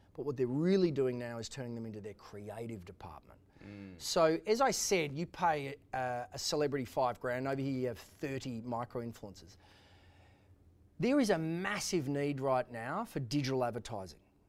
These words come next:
Speaker 1: right? So a few years ago, it was traditional, mass marketing, one asset to many, one billboard to many, one T V C. Now that we have Facebook and Google, the most sophisticated direct marketing operations in history,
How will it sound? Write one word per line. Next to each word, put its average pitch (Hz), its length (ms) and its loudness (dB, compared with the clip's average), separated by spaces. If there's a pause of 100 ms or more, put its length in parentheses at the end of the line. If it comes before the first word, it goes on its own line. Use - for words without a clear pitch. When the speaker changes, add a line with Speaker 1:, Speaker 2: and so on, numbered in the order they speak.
(140)
Speaker 1:
right? 139 300 -4
So 156 300 6
a 143 60 4
few 220 260 0
years 196 340 2
ago, 147 560 4
it 170 100 -2
was 151 120 -4
traditional, 143 720 -2
mass 170 380 0
marketing, 139 500 -4 (300)
one 170 280 8
asset 180 440 2
to 156 100 -4
many, 120 320 -4 (300)
one 190 320 4
billboard 139 500 8
to - 80 -8
many, 110 320 -6
one 175 240 4
T 180 160 0
V 151 160 2
C. 127 320 -4 (500)
Now 220 100 0
that 285 60 4
we 311 80 4
have 294 120 0
Facebook 165 720 -6 (420)
and 101 160 -12
Google, 139 400 4
the 127 80 -2
most 131 220 -2
sophisticated 143 540 -2
direct 127 260 -2
marketing 127 360 -6
operations 117 500 -6
in 110 60 -8
history, 127 380 -6